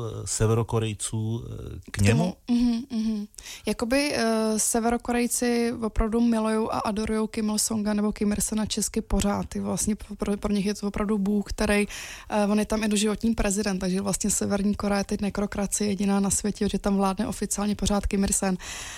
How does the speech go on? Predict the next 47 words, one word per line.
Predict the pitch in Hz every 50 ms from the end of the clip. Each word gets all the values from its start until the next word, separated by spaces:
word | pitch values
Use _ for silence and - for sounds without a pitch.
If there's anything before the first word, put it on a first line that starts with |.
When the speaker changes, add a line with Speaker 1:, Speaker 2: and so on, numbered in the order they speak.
| - - -
Speaker 2:
A | 214 202 196
potom | 185 - - - 220 220 208
tam | 226 220
nastoupil | 226 220 - - 233 220 - 247 240
Kim | - 233 226 208
Jong-il | - 254 247 240 - 220 214 214 220
a | 220 214 208 214 -
Kim | - 226 220 202
Jong-ila, | - 226 220 214 - 226 214 220 214 214 - - - - - - -
eh, | 240 214 208 208 202
Severokorejci | - - 214 208 220 208 - 220 214 220 208 - - 214
moc | 220 220 - -
rádi, | 220 214 208 220 220 220
rádi | 220 214 208 214 190 220
neměli, | 226 220 196 196 208 208 208
pač | 208 - 214 214 202 - -
během | 208 185 208 202 208 208 202
jeho | 202 214 202
vlády | 202 202 196 190 208 185
byly | 180 208 208 208
hladomory | 202 202 196 180 196 202 202 208 208 208 -
a | -
podobně. | - - 208 208 196 - - 147
Speaker 1:
Hmm. | - 110 120 - - - - - -
Speaker 2:
A | -
teď | - - 202 208
vlastně | 208 202 - 226 202
ten | - 226 202
Kim | - 220 208 - -
Jong-un | 220 - - 214 196
se | - 220
snaží | 208 - 220 208 196 208 214 202
dělat | 208 214 208 202
tou | - 226 214
propagandou | - - - - - 214 - 214 208 208 202
ty | - 220
samé | 208 - 214 208 214 214
kroky | - 214 208 196 - -
jako | 208 190 - 220
Kim | 208 - 214 202
Ir-sen, | 214 - - - 208 196
takže | 196 202 208
teď | 202 - 202 -
se | - - 208
zase | 190 190 196 185 - 220 208
stává | - - 214 208 202 208
populárním. | - - 196 - - 208 202 202 196 190 185 185 185